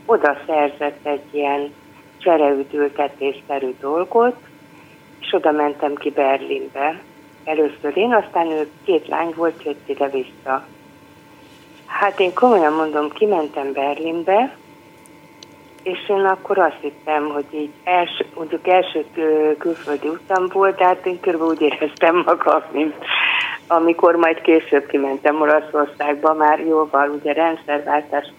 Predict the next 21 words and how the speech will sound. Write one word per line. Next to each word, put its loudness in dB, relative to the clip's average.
Hát -2
körülbelül 4
úgy -4
éreztem -2
magam, 2
és -18
ezeknél 0
a 4
Grotewoléknál, 0
hát -2
volt 2
olyan 2
pompa, 0
hogy 2
én 0
csak -2
néztem, -2
lestem. 0
Hát -2
azért, -2
ö, -12